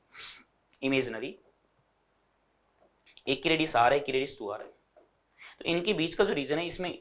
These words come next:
एनर्जी कितनी store हो रही है field के according। तो देखो field की value आर के according तो हमें पता लग ही गया, तो हम क्या करेंगे यहाँ पर स्मॉल आर distance पर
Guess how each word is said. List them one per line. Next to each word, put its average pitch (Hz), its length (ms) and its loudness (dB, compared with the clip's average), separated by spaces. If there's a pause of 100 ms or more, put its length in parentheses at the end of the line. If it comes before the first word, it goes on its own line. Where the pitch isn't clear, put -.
एनर्जी 170 280 4
कितनी - 240 -6
store 101 260 -8 (280)
हो 113 60 -4
रही 101 140 -10
है 90 80 -14 (100)
field 160 200 0
के 123 80 -2
according। 92 300 -4 (880)
तो 160 40 -6
देखो 147 200 2
field 170 280 2
की 185 60 2
value 170 200 8
आर 143 160 12
के 156 80 0
according 160 300 4
तो 160 80 6
हमें 160 140 0
पता 127 160 4
लग 120 140 2
ही 120 80 -4
गया, 120 140 -2
तो - 400 -10
हम 151 80 -4
क्या 131 160 4
करेंगे 107 280 -6
यहाँ 113 160 -6
पर 175 280 -2 (580)
स्मॉल 165 360 0
आर 131 140 10
distance 113 340 -6
पर - 340 -4